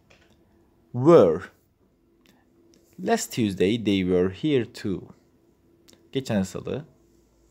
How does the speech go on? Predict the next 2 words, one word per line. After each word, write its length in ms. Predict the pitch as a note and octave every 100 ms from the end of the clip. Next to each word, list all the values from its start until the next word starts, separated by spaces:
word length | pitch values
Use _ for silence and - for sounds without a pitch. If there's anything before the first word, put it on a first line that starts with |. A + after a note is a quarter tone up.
| _ _ _ _ _ _ _ _ _ _ _ _ -
buradaydılar 920 | G2+ F2 D#2 - D2+ D#2 - - - -
diyor. 440 | - - - -